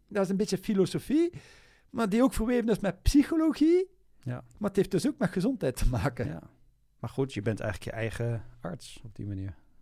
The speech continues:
Speaker 1: Ah, ja. Ja, maar
Speaker 2: <laughs> Toch?
Speaker 1: ja, je bent ook de creator van je
Speaker 2: Ja.
Speaker 1: leven. Maar als je geen verbinding hebt met jezelf, omdat je je onderbewuste,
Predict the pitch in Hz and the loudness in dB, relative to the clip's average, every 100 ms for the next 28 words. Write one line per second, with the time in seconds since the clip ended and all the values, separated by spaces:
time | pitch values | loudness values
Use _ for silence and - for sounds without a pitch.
0 | - - _ - - - 131 117 - - | -20 -20 _ -14 -14 -12 -4 2 2 0
1 | - 151 160 247 - - _ - - 131 | -14 -6 -4 -2 -4 -10 _ -10 -4 0
2 | 208 170 233 339 330 - 233 214 196 190 | 2 2 2 0 -4 -4 -4 -4 -4 -6
3 | 175 165 147 135 123 117 120 - - - | -6 -6 -4 -6 -8 -10 -12 -16 -18 -20
4 | - - - - 185 - 170 196 156 147 | -20 -20 -12 -2 -2 0 -2 -2 -2 -2
5 | 294 302 254 - 170 156 123 127 - - | -2 0 -4 -4 -8 -8 -8 -10 -10 -18
6 | - _ - - - - 208 196 190 190 | -20 _ -20 -20 -20 -12 -2 2 4 2
7 | 180 - 269 294 240 160 139 123 - - | 0 0 0 0 -2 -2 -2 -2 -4 -12